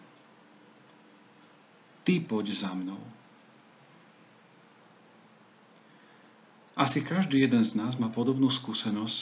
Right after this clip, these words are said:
keď, pozerajúc na ľudí okolo seba,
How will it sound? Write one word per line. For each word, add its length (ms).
keď, 220
pozerajúc 640
na 80
ľudí 240
okolo 320
seba, 560